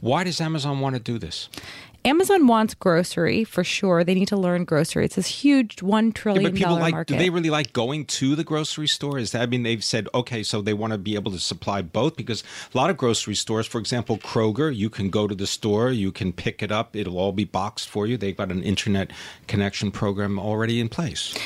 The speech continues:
Speaker 2: Yeah, I don't think it's ever gonna be Amazon's gonna replicate Walmart with these two hundred thousand square foot, you know, huge super centers for grocery.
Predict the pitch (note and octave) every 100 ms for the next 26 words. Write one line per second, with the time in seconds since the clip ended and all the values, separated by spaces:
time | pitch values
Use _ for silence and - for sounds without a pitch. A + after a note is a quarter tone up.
0 | - - C#4+ G3+ C#4+ A4+ G4+ D4+ C4+ -
1 | A3 A3+ F#3 F#3+ F3+ G3+ G3 G3+ G3+ G#3
2 | G3 F#3+ F#3 F#3+ F3 F3 - F#3 - G3
3 | F#3 D#3 F3+ E3+ E3+ F3 E3+ F3+ - G#3+
4 | G3+ F3+ D#3+ E3+ E3+ D#3+ E3+ E3+ - -
5 | - - F#3 F3 - F3 D#3 - - -
6 | _ _ G3+ G3+ D#3+ E3 - B3+ G3 -
7 | A3 F3+ F3+ F3 E3 D3+ - - D#3+ C#3+
8 | - F#2+